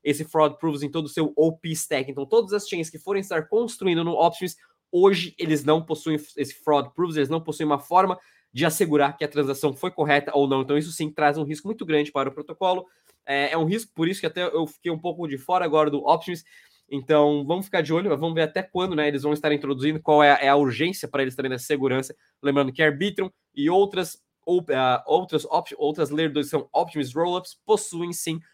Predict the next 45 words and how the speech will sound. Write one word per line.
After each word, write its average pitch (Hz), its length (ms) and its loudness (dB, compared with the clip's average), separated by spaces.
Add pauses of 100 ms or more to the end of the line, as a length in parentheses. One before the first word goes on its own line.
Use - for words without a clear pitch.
(100)
o 156 80 -10
seu 156 220 2
fraud 151 300 0
proofs. 107 260 -8
É 110 60 -6
somente 143 400 -2
Optimus 156 380 0
que - 140 -4
ainda 131 180 0
não 113 160 -2
possui. - 340 -10 (580)
E 202 60 0
vindo 214 220 2
agora 202 240 6
também 208 180 2
uma 196 100 0
notícia 202 200 4
bem 180 200 2
interessante 233 580 2
aqui 226 180 -6
pra 214 280 0
Near, 175 480 -2
juntamente 185 520 -4
com 214 140 6
o 190 140 2
Mantle, 143 500 -2
que - 100 -4
é - 20 2
a 139 40 -2
mais 156 180 -2
nova 175 160 -4
Layer 170 240 -2
dois 175 220 -2
que - 60 -18
foi 165 120 2
lançada. 143 380 4
Near, 226 320 4 (240)
este 190 280 2
ano, 180 100 4
ele 170 100 0
lançou 175 460 2
o 160 40 0
Blockchain 175 640 0
Operating 165 580 -2
System, - 460 -6